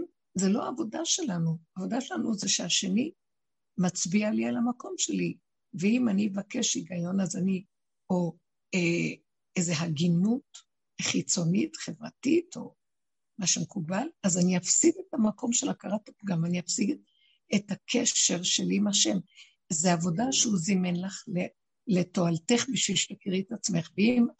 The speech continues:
את שוכחת את הנקודה הזאת ומגיבה כלפי חוץ מול מה שקורה, אז את, אה, באת לקבל פרנסה. לא באת, לא מנצלת את המקום לעבודה.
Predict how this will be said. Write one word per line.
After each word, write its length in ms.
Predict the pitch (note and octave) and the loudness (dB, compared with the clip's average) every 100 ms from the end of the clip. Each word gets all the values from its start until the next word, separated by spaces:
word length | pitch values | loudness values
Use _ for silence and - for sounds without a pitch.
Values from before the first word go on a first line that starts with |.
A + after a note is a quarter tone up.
| F#3 | -2
את 60 | - _ _ _ | -2 _ _ _
שוכחת 680 | - - - G#3 G3+ G3 - | -2 0 0 -2 -2 -8 -12
את 140 | G3 E3+ | -8 -4
הנקודה 460 | E3 - E3+ F3 | -4 -4 -8 -6
הזאת 280 | F3 - D#3+ _ _ - | -6 -6 -6 _ _ 2
ומגיבה 600 | F3+ F3+ D#3 D#3+ F3+ G3+ | 4 4 2 2 2 0
כלפי 440 | - - - G3 | -2 -8 -2 -4
חוץ 640 | - - F3 - - - - _ _ _ - | -4 -4 -4 -2 -2 -4 -8 _ _ _ 0
מול 380 | F#3 F#3 G3+ E3+ | 4 6 6 4
מה 220 | E3 E3+ | 2 2
שקורה, 540 | - E3 - D#3+ D3+ D3 G3+ - _ _ _ _ _ _ - | 0 0 -4 -10 -8 -6 -8 -10 _ _ _ _ _ _ -4
אז 140 | E3+ | -2
את, 240 | D#3+ - F3 | -2 -6 -2
אה, 180 | E3 E3 | 0 0
באת 260 | E3 G3 - | -2 -4 -4
לקבל 460 | C4 - A3+ B3+ C4+ | -8 -6 -6 -4 -6
פרנסה. 480 | - B3 B3 A3 F#4 D#4+ E3+ _ _ _ _ _ _ _ - - - | -4 0 0 2 0 -2 -6 _ _ _ _ _ _ _ -18 -12 4
לא 160 | F#3+ B3 - | 6 6 4
באת, 320 | G#3 - - - - | -2 -2 -6 -8 0
לא 160 | F#3 G#3 | 4 8
מנצלת 720 | B3+ C4 B3 - A#3+ A#3+ B3 | 8 6 2 4 4 4 0
את 140 | A#3 | -2
המקום 500 | G#3 F3+ - G3+ G3 | 0 0 -2 0 0
לעבודה. 540 | G3 F3 F3+ D3 E3+ | 0 -4 -8 -6 -4